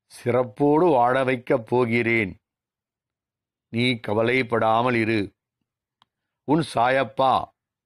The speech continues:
உன்னுடனிருந்து எப்போதும் காப்பாற்றுவேன். ஆகவே மகிழ்ச்சியாக இரு. நல்ல நேரம் உங்களை தேடி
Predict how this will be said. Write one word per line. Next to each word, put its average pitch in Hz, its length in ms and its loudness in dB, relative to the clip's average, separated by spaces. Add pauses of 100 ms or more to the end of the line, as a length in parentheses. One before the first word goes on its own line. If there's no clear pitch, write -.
(1080)
உன்னுடனிருந்து 143 840 2
எப்போதும் 123 640 0
காப்பாற்றுவேன். 107 1040 -2 (680)
ஆகவே 131 640 0
மகிழ்ச்சியாக 120 800 0
இரு. 107 460 0 (1040)
நல்ல 98 500 -4
நேரம் 117 440 -2
உங்களை 110 500 -2
தேடி 117 520 -2